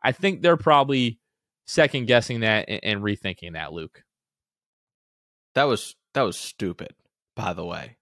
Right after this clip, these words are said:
Speaker 2: Like, what, he comes back, he has one dud of a night after coming back, like, and you're just gonna trash him?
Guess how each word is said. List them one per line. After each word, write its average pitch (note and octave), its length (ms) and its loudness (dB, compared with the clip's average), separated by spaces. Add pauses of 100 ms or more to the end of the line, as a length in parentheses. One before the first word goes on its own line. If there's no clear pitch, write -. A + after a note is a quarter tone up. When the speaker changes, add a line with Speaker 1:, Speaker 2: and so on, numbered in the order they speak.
(200)
Speaker 2:
Like, G2+ 180 -6
what, G#2 180 -2
he G#2 120 -8
comes G#2 320 -6
back, F#2+ 340 -4
he G#2 120 -10
has F#2 220 -6
one F#2 520 -6 (460)
dud G2 300 2
of F#2 100 -4
a F#2+ 60 -4
night F#2 400 -4 (300)
after G2+ 400 -4
coming F#2+ 360 -6
back, F#2+ 360 -2
like, F2+ 460 -2
and F#2 140 -6
you're F#2 120 -4
just F#2 140 -12
gonna F2+ 180 -10
trash F#2+ 320 -4
him? G#2+ 140 -8